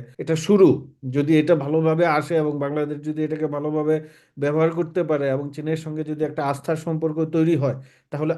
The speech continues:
আরো চাইনিজ বিনিয়োগ আসবে। এটা একটা ঐতিহাসিক সফর কিনা?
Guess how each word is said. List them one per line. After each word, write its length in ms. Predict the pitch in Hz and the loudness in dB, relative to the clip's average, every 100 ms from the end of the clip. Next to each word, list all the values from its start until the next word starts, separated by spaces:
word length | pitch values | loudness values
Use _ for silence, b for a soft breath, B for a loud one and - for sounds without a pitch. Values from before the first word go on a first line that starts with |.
| 156 | -2
আরো 180 | 170 185 | 0 0
চাইনিজ 380 | 175 160 151 139 | 2 0 0 -4
বিনিয়োগ 340 | 143 139 131 | -4 -4 -2
আসবে। 220 | 120 101 107 | -4 -6 -6
এটা 140 | 113 | -4
একটা 140 | 110 120 | -2 0
ঐতিহাসিক 560 | 117 120 117 113 120 - - _ | 0 0 0 0 -4 -6 -20 _
সফর 380 | - 117 127 117 | -2 0 2 0
কিনা? 260 | 123 107 | 0 -4